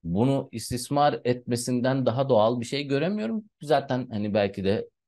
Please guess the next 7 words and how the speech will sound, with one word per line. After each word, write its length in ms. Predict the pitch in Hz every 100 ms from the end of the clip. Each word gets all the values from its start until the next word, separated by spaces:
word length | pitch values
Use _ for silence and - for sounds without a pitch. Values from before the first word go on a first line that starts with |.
| _ _ _ -
iddialı 400 | 98 113 117 151
olacak 420 | 151 104 98 123
ama 260 | 131 139
hani 260 | 131 98 92 _ _ _ _ _ _
sinema 540 | - - 120 143 147
dediğimiz 460 | 131 120 131 143 -
şeyin 460 | - 117 120 113